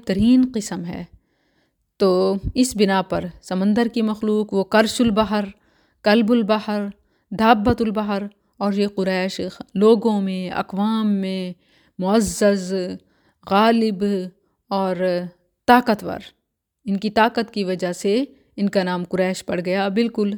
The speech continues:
سمندر کی مخلوق کی طرح۔ جس طرح وہ جانوروں کو دانتوں سے اس طرح کاٹتی جیسے تلوار کاٹتی ہے، تو قریش طاقت اور تلوار کی مانند۔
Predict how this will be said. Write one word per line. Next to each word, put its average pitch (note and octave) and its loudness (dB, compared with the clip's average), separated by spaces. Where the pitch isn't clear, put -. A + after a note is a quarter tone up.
سمندر G3 -2
کی - -6
مخلوق E3+ -2
کی - -8
طرح۔ E3 -4
جس G#3 -4
طرح G#3+ 2
وہ A3 2
جانوروں G3+ -2
کو F#3 -4
دانتوں G#3+ 0
سے B3+ -2
اس G#3 -8
طرح G3+ -2
کاٹتی F#3 -4
جیسے G#3 -2
تلوار F#3 -2
کاٹتی F3 -8
ہے، E3+ -6
تو G3 -2
قریش F#3+ 0
طاقت G#3 0
اور F3+ -4
تلوار G3+ 2
کی F3+ -10
مانند۔ - -10